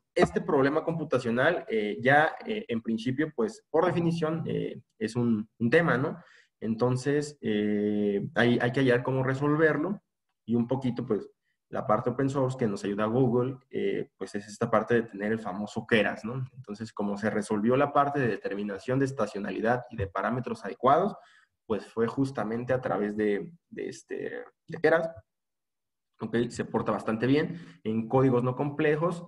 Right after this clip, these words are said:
y, pues, además, eh, ahí teníamos una parte, por ejemplo, de,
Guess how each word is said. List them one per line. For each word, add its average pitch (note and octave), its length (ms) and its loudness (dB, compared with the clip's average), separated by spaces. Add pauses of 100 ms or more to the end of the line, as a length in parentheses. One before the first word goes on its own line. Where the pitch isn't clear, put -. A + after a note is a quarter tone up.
y, D#3+ 280 2
pues, A#2 280 0
además, G2 440 -2
eh, A2 760 -2 (580)
ahí A2 140 0
teníamos A2+ 360 2
una A#2 180 0
parte, A2 300 0
por G#2 160 0
ejemplo, G#2 340 -2
de, G#2 600 -4